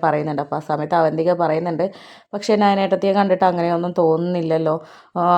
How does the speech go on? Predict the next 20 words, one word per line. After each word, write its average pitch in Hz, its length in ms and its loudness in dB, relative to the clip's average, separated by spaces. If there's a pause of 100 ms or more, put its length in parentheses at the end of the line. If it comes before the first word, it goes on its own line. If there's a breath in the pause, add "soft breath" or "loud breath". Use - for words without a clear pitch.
അവരെ 185 300 4
കണ്ടിട്ട് 175 340 2
നല്ല, 170 300 0
ആ, 175 360 2 (720)
നല്ല 202 220 0
സ്വഭാവം 185 580 2
ഉള്ളൊരു 175 260 0
പെണ്ണാണെന്നാണല്ലോ 170 760 0
എനിക്ക് 160 300 -4
തോന്നിയത്" 165 340 0
എന്നൊക്കെ 165 340 -4
പറയുന്നുണ്ട്. 160 340 0
അപ്പോൾ 156 140 -4
ആ - 20 -2
സമയത്ത് 170 480 -2 (840)
ജലജ 175 360 4
പറയുന്നുണ്ട്, 170 440 4
"അതൊക്കെ 160 260 0
അവളുടെ 165 360 2
അടവാണ്. 160 540 2